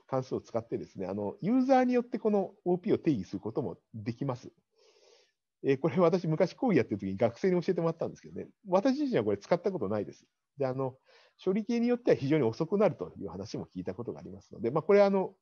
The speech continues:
もしご興味があって必要がある場合にはですね、えーと、試してご覧になるとよろしいかと思います。で、ルートというのはですね、この計算した値ですね、例えば内積を計算した値を集めるところで、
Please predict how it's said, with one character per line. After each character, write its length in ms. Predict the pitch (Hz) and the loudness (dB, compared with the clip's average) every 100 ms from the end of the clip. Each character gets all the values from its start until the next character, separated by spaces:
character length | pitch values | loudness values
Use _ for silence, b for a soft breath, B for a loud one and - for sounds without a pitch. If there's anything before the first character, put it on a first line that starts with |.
| _ | _
も 120 | 165 170 | -8 -6
し 200 | - - - | -6 -12 -14
ご 140 | 117 120 | -6 -6
興 200 | 180 147 | -2 -2
味 120 | 98 | 2
が 100 | 101 | 0
あ 40 | |
っ 20 | 117 | -2
て 160 | - | -12
必 260 | - - 196 | -16 -8 -2
要 100 | 196 | 4
が 80 | 208 | 4
あ 40 | |
る 80 | 175 | 4
場 120 | 135 | 0
合 60 | 175 | 2
に 80 | |
は 100 | 180 | 0
で 80 | 69 | -2
す 120 | - | -10
ね、 100 | 95 - _ _ _ _ | -20 -20 _ _ _ _
え 80 | - | -6
ー 20 | |
と、 120 | 104 98 107 | -4 -4 -4
試 80 | 98 | -6
し 40 | |
て 200 | - - _ _ - | -10 -14 _ _ -14
ご 60 | |
覧 140 | 87 - | -12 -12
に 60 | |
な 80 | 165 | -14
る 80 | - | -8
と 160 | 180 - | -8 -8
よ 80 | 180 | -12
ろ 60 | 180 | -16
し 120 | - | -20
い 40 | |
か 120 | - | -20
と 80 | - | -20
思 120 | - | -20
い 60 | - | -20
ま 100 | - | -20
す。 140 | - _ _ _ _ _ _ _ _ _ _ _ _ _ | -20 _ _ _ _ _ _ _ _ _ _ _ _ _
で、 80 | 131 | 0
ル 120 | 131 | 4
ー 140 | 247 285 | 4 4
ト 120 | 311 | 2
と 100 | 320 | 2
い 80 | 302 | 4
う 40 | |
の 80 | 277 | 2
は 80 | 107 | 0
で 80 | 90 | -2
す 100 | 113 | -4
ね、 80 | 101 | -4
こ 140 | 147 | -2
の 180 | 147 - _ _ _ _ | -2 -4 _ _ _ _
計 140 | - 208 | -4 -2
算 160 | 226 | -2
し 80 | 202 | -2
た 120 | - | 0
値 280 | 180 - 190 | 2 2 2
で 80 | 208 | 0
す 80 | 127 | -4
ね、 60 | |
例 120 | 95 139 | -2 0
え 40 | |
ば 100 | 160 | 2
内 180 | 110 139 | 2 0
積 320 | 151 175 - | 0 -4 -2
を 100 | 165 | -2
計 180 | 156 165 | 0 -2
算 180 | 160 160 | -2 -4
し 60 | - | -2
た 100 | 143 | -2
値 320 | 143 175 208 | 0 0 0
を 140 | 220 _ _ - 131 | -2 _ _ -6 -6
集 160 | - | 0
め 100 | 202 | 2
る 120 | 156 | 2
と 100 | 104 | -2
こ 100 | 95 | -8
ろ 80 | 87 | -2
で、 160 | 98 | -2